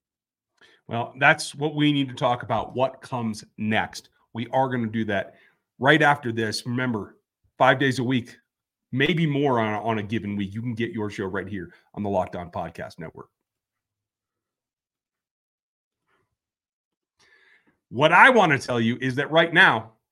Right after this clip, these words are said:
PrizePicks is the largest daily fantasy sports platform in North America, and it's the easiest way to get into the excitement of daily fantasy sports. And it's just you against the numbers. It is a fun way to play this game. All you have to do is get signed up,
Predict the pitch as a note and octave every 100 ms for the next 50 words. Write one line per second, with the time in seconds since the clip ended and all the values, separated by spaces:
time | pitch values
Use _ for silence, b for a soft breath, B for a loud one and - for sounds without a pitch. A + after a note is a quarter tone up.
0 | _ E3+ F#3 F#3 D#3 D3 C3+ C3+ E3 C3
1 | A2 C#3 B2 C3 B2 A2+ A2 - A#2 -
2 | A2+ A2 G#2+ G#2 G2+ - C#3 C3 A2+ G#2
3 | G#2 G2 G2+ - G#2+ - A2+ B2+ C3 G#2+
4 | G#2 G2 - b b - G#2 C3+ C#3 B2+
5 | B2+ A2 G#2 - B2 A#2 G#2+ - G2 -
6 | G#2 G#2 G2+ G#2 F#2+ F#2 F#2 E2 - G2+
7 | F2+ - b b b - A#2 B2+ - C#3
8 | D3+ - _ _ G#2+ D3 C#3 B2+ - A#2+
9 | A#2 G#2 F2+ - - C#3+ E3 D3 C#3+ -
10 | D3+ D#3 D3+ D3 C#3 A#2+ D3 C3 B2 A#2
11 | - C3+ A2+ A2 b b b D3 F#3+ G3
12 | F#3+ - C#3 F#3 D3 C3 C3+ A#2 D#3 -
13 | - D3+ B2+ A2 -